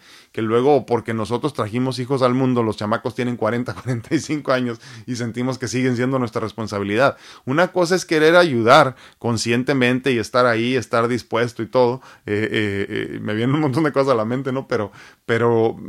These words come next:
eh, cuando es así, pues no hay problema. Pero cuando ya es una responsabilidad decir que sí y resolverle los problemas a tus hijos, ¿no? Imagínate en qué problema te estás metiendo. Pero bueno, obviamente cada quien lo trabajará como quiera, ¿verdad?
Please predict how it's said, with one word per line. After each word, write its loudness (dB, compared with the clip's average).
eh, -10
cuando 2
es 2
así, 0
pues -4
no 0
hay 0
problema. 0
Pero 0
cuando -2
ya 2
es -4
una -2
responsabilidad -4
decir -6
que -6
sí -8
y -4
resolverle -6
los -6
problemas -6
a -10
tus -16
hijos, -14
¿no? -12
Imagínate -4
en -6
qué -4
problema 0
te -12
estás -6
metiendo. -6
Pero 0
bueno, 2
obviamente 2
cada 0
quien -2
lo -2
trabajará -4
como -8
quiera, -8
¿verdad? -14